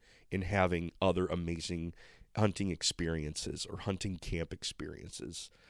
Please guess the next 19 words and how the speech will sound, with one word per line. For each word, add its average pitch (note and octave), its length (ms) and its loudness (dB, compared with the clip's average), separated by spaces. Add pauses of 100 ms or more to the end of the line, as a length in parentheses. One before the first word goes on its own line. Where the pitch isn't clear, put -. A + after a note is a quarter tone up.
(200)
or G2+ 100 -4
hunting F#2 340 0
partner E2 420 6
experiences - 920 -6 (880)
in G2 140 8
this F2+ 200 4
time D#2 380 0
of - 100 -10
season. - 480 -6 (960)
Relish F#2+ 500 10
those, E2 420 2 (340)
hold G#2+ 300 4
on F2 280 6
to - 140 -2
those, C#2 560 -4 (540)
and G2 140 6
enjoy E2+ 500 4
those D#2 300 2
moments. D2+ 680 -6